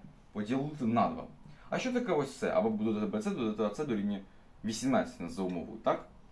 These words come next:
Тоді в нас буде вісімнадцять поділити на два дорівнює дев'ять сантиметрів. Отже, це і буде наша відповідь. Тобто це буде периметр ось цього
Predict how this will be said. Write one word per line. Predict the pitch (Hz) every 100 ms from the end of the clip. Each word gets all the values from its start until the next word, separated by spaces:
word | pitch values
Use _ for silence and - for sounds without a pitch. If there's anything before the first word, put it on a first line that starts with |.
| - - - - - - -
Тоді | 107
в | 110
нас | 101
буде | 110 107
вісімнадцять | 110 - 107 90 85 123 -
поділити | - 120 101 95 90
на | 95
два | 143 139 120 - - - -
дорівнює | 98 113 202 214
дев'ять | 185 110 135 143 143 -
сантиметрів. | - 135 139 92 78 -
Отже, | 104 101 -
це | 123
і |
буде | 101 98
наша | 101 -
відповідь. | 101 - - -
Тобто | - - - - -
це | - 113
буде | 92 -
периметр | 139 151 151 147 - - - - -
ось | 226 214
цього | - 196